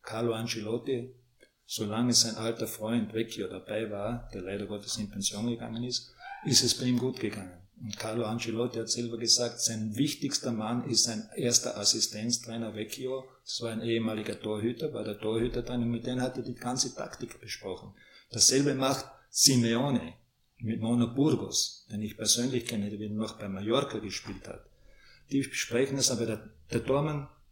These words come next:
ist in erster Linie fußfrei, der muss die ganzen Spielweisen kennen.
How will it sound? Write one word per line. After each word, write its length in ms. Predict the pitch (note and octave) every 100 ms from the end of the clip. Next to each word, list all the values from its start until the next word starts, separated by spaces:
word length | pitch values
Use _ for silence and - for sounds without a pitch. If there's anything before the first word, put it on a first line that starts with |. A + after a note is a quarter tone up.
| -
ist 280 | C3+ B2 -
in 180 | A2+ -
erster 320 | B2+ - C3+
Linie 260 | C3+ C#3
fußfrei, 800 | B2 B2+ C#3+ - G#2+ A2 C3 D3+ - - _ _ -
der 100 | A2
muss 640 | A2 C#3+ - - - - _ _ _ _ _
die 140 | - G#2
ganzen 400 | A#2+ C#3+ - D3
Spielweisen 600 | - D#3+ D3+ G#2+ - G#2
kennen. 300 | G2+ E2